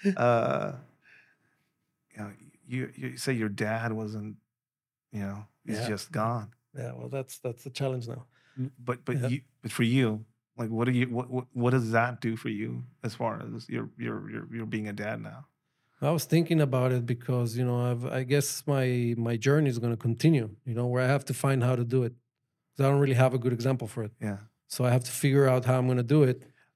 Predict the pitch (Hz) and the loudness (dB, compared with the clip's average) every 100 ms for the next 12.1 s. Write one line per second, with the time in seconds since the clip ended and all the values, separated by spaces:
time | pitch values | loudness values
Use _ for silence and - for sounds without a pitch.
0 | _ - - 127 123 123 131 131 127 123 | _ -12 -2 0 2 2 4 2 2 2
1 | 123 120 127 120 113 110 98 _ _ _ | 2 0 2 2 0 -4 -6 _ _ _
2 | _ _ _ _ - 127 110 143 135 131 | _ _ _ _ -4 -2 4 4 6 4
3 | 131 123 123 117 117 117 127 131 120 - | 4 2 2 0 -2 0 0 2 0 -2
4 | 110 110 110 110 113 113 120 113 113 117 | -4 -4 -4 -4 -6 -4 -4 -4 -4 -2
5 | 120 135 135 131 - 123 120 117 120 135 | 0 2 2 0 -2 0 0 -2 -2 0
6 | 143 131 127 135 113 - 113 123 113 113 | 0 2 2 2 0 -6 -6 -4 -4 -4
7 | 110 107 - _ _ _ _ _ 127 - | -4 -6 -12 _ _ _ _ _ -8 -6
8 | - 123 127 123 123 120 123 123 - 131 | -2 2 2 0 -2 0 0 0 0 2
9 | 127 117 117 110 - _ 120 120 110 120 | 2 -2 -4 -6 -8 _ 0 0 0 -4
10 | - 110 110 98 90 - _ 113 107 113 | -4 -2 0 -2 -8 -16 _ -4 0 2
11 | 110 110 117 - 131 - 127 156 - 113 | 2 0 -8 -6 -6 -4 -6 -6 -4 -4
12 | 107 | -4